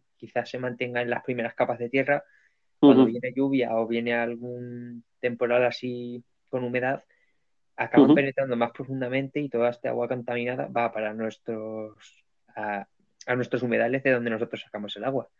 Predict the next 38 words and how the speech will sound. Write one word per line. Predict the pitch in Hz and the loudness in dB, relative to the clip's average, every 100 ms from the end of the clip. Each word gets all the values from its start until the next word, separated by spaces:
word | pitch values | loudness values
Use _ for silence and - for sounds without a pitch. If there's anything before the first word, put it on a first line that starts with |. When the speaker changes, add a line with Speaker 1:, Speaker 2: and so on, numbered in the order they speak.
| _ _ | _ _
Speaker 1:
Entonces, | - 117 127 | -4 0 4
Speaker 2:
Sí, | - 120 | 10 10
sí. | 110 107 _ - | 8 0 _ -12
Speaker 1:
al | 113 | -8
fin | 127 | -4
y | |
al | 117 | -4
cabo, | 120 135 | 2 4
volvemos | 147 139 123 120 | 6 4 2 -2
a | 117 | -4
lo | 110 107 | -4 -6
que | 110 | -8
decimos | 107 120 107 | -8 -8 -8
siempre, | - - 135 107 | -8 -6 -4 -2
que | 101 101 101 - _ - | -2 -2 -6 -12 _ -14
nosotros | 120 107 123 131 | -8 -2 0 0
mismos | 127 135 151 | 0 -2 -2
nos | 139 120 | -4 0
acabamos | 117 113 131 | 0 0 -4
comiendo | - 120 131 143 165 | -4 -4 -2 0 -2
nuestra | 139 117 - - 110 107 | -2 -10 -10 -8 -6 -6
propia | - 113 127 127 123 117 117 113 | -10 -10 -6 -2 -2 -2 0 -2
inmundicia. | - 117 107 95 104 - _ _ _ _ _ - - - | -4 -8 -8 -12 -16 -18 _ _ _ _ _ -18 -12 4
Speaker 2:
Al | 135 127 | 8 10
no | 135 | 10
ser | 139 156 180 196 | 10 8 8 8
que | 147 | 8
hagas | 143 160 185 | 10 10 8
como | - 160 139 131 | 8 8 10 12
en | 123 | 12
Las | 120 117 | 10 8
Vena-, | 135 202 165 120 | 10 10 8 6
el, | 143 139 120 | 8 8 8
como | 139 131 | 8 10
en | 123 | 12
Las | 117 120 | 10 10
Vegas, | 190 190 123 | 10 10 8
perdón, | - 127 139 175 117 | 8 8 10 10 6